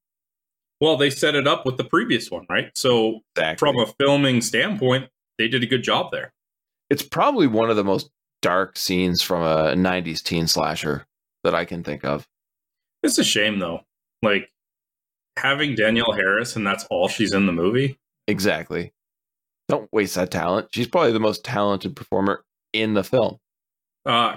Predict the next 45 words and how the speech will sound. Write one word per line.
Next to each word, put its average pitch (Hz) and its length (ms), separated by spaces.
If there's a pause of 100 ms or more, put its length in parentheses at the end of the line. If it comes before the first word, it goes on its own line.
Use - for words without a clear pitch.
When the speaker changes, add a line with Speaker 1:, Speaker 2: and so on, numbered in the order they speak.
(120)
Speaker 1:
come 170 80
on, 78 260
man. 95 100
Robert 131 300
Englund? 196 440 (760)
Speaker 2:
Brad 80 240
Dourif. 78 380 (560)
Speaker 1:
Yeah. 95 320 (640)
Speaker 2:
Yeah. 73 200
Speaker 1:
I, 175 200
I 151 140
actually 208 300
was 147 140
looking 135 320
up 135 120
some 110 160
trivia 123 380
on 98 160
this, 92 200
and 98 100
apparently 143 400
this 120 160
movie 170 260
caused 117 280
her 120 100
to - 80
quit - 200
smoking. 90 480 (880)
Speaker 2:
Danielle 110 280
Harris? 85 420 (360)
Speaker 1:
Yeah. 127 300 (440)
Speaker 2:
Why? 117 360 (760)
Speaker 1:
Uh, 151 220
the 156 120
trivia 233 400
said, 113 340
and 135 120
I 180 80
don't 180 100
know 127 120
how 101 240
accurate 95 420
it 87 120
is, 98 280
but 95 320